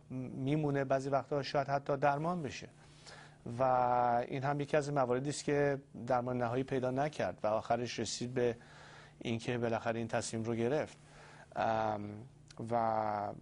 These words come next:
می‌دونی، هیچ کدوم ما نمی‌تونیم از درون تفکر افرادی که مبتلا هستن به این مشکل، اه، بتونیم بفهمیم که چه جوری تو فکرشونه، تو مغزشون مسائل می‌گذره. می‌تونین درک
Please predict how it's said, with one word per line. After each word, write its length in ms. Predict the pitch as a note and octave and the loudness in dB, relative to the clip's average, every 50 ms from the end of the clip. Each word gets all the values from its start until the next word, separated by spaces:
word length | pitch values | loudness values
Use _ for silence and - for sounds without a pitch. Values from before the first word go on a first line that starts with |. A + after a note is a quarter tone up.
| - - - - - - - | -12 -14 -14 -14 -14 -12 -8
می‌دونی، 260 | - B2 B2 C#3 C3 | -6 -4 -2 0 0
هیچ 200 | B2 C#3+ C#3 - | 0 0 -2 -2
کدوم 260 | - C#3+ C3+ C#3 C#3 | 0 0 0 2 2
ما 300 | C3+ C3 C3+ C#3 C#3 C#3+ | 2 2 2 2 2 2
نمی‌تونیم 720 | D3 D3 D3 D#3+ E3+ D3 - - C#3+ C3+ B2 A#2+ A#2+ B2+ - - - - | 2 0 0 0 0 -2 -2 -2 0 0 0 0 -2 -4 -6 -8 -8 -4
از 340 | - B2+ A#2+ A2+ A2+ A#2+ | -2 0 0 0 -2 0
درون 420 | A#2+ C3 B2 A#2+ B2+ C#3 C#3+ D3 C#3 | 2 2 2 2 0 -2 -2 -2 -2
تفکر 840 | - - C3 B2 - B2+ A#2 - - C#3 C3+ C3+ C#3 C#3 C3+ C3 - | -2 -2 -2 0 0 -2 -2 0 0 0 0 2 2 2 0 0 0
افرادی 420 | - B2 A#2 - - C3 B2+ C3 | -2 -2 -2 -2 -4 -4 -4 -4
که 140 | B2+ - C#3 | -4 -2 -2
مبتلا 440 | C3 C3 B2 A#2 - B2 A#2 B2+ C#3+ | 0 0 -2 0 0 0 2 2 2
هستن 340 | D3+ D3+ C3+ - - A#2+ A2+ | 2 0 0 -2 -2 -2 0
به 60 | A#2 | 0
این 100 | A#2 A#2 | 0 2
مشکل، 580 | A#2 A#2 A2 - - - C#3 C#3 D3 C#3+ C3+ B2 | 0 0 0 -2 -2 0 0 2 2 2 2 2
اه، 240 | A#2+ A#2 A2+ A2 | 4 4 4 2
بتونیم 600 | A2 A2+ - D3 C3+ - - D3 C#3+ C3+ C3 C3 B2 | 0 -2 -4 -4 -4 -2 -2 0 0 0 0 0 0
بفهمیم 440 | C3 C3+ C3+ - - D3+ D3 D3 C#3 | 0 -2 0 2 2 0 2 0 -2
که 140 | - - | -4 -6
چه 200 | C#3 - - C#3 | -6 -2 0 0
جوری 260 | B2+ A#2+ B2 B2+ D3 D#3+ | 0 0 2 0 0 0
تو 140 | - - D3+ - - - - - | -2 -6 -10 -12 -14 -20 -20 -16
فکرشونه، 680 | - - C#3 C3 - - C3 A2+ - - A#2+ A2+ A2 G#2+ | -4 -2 -2 -2 0 -2 -4 -4 -4 -4 -4 -4 -4 -4
تو 140 | - - C3 | -4 -2 0
مغزشون 520 | B2+ B2+ A#2 A2+ A#2 A2+ A2 - - B2+ | 0 0 -2 -2 -4 -6 -6 -6 -6 -4
مسائل 380 | A#2 A2+ A#2 - - A#2+ A#2+ A2+ - - - - - - - | -2 -2 -4 -2 -2 -2 -2 -2 -4 -8 -14 -16 -16 -6 -2
می‌گذره. 480 | C3+ C3+ B2+ A2 A2+ A#2 A2 G2 F#2+ - - - - - - - - - - | -2 0 0 0 0 0 0 0 -2 -6 -14 -18 -18 -18 -16 -16 -16 -8 -6
می‌تونین 360 | D3 D3 C#3+ - E3 D#3+ D3 | -4 -4 -2 -2 0 0 2
درک 260 | C#3+ C3+ C3+ D3 D#3+ | 4 4 4 4 2